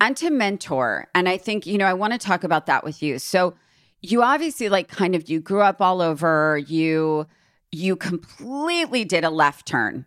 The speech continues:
out of finance and everything else. I mean, I, I obviously, and we know how this ends, like, it was clearly the best decision. But I think who,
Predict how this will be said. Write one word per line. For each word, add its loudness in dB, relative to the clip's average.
out 6
of 2
finance 0
and 0
everything 0
else. 0
I 4
mean, 2
I, 2
I 4
obviously, -4
and 0
we -4
know 0
how -2
this -8
ends, 0
like, -2
it -2
was -8
clearly 0
the -4
best 0
decision. -2
But -2
I 0
think -6
who, 0